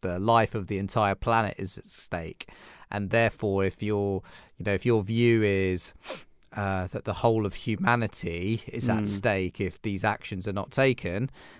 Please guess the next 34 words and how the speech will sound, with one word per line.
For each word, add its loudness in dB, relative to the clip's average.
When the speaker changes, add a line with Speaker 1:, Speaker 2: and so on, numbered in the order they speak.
Speaker 1:
uh, 2
then 0
you 0
would 2
do, 4
then, -2
then -2
the, 0
then -4
the -4
smaller 6
impacts 0
of -4
each -4
individual -2
act, -4
uh, 4
you -2
know, 2
do -2
not, -4
you 0
know, 0
they -2
pale 4
into 0
insignificance, -2
as -4
it -10
were, -2
and -4
it's -10
the -4
wider, 4